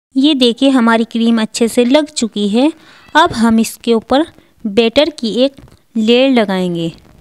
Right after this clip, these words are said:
साइड साइड, कॉर्नर्स कॉर्नर्स पर। आप इसको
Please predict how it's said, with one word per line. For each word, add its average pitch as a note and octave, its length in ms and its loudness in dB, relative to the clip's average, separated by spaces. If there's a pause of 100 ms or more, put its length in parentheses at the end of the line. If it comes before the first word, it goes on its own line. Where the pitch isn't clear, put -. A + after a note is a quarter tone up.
(140)
साइड D4 380 0
साइड, G#3 420 -2
कॉर्नर्स B3 500 0
कॉर्नर्स F#3+ 440 -4
पर। E3+ 240 -8 (1200)
आप C#4+ 300 2
इसको C#4 340 0